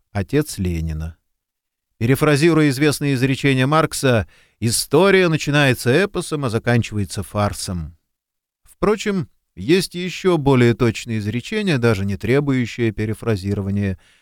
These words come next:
ибо проходит образ мира сего. Проходит образ,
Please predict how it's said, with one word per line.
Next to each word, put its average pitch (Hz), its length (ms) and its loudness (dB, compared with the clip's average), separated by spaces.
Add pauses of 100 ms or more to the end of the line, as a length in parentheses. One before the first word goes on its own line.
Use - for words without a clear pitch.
(240)
ибо 113 280 2
проходит 175 680 0 (100)
образ 123 520 -2
мира 117 320 2
сего. 95 420 -4 (1500)
Проходит 185 500 2
образ, 185 640 0